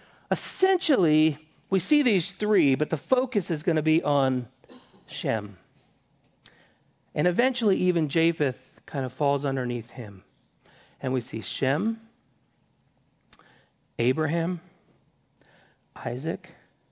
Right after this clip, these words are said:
Jacob, through whose line comes David and then Jesus.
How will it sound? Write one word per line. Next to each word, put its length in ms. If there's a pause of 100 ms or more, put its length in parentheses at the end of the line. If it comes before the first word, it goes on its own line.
(1300)
Jacob, 500 (3250)
through 280
whose 300
line 380
comes 400
David 600
and 240
then 360 (160)
Jesus. 1000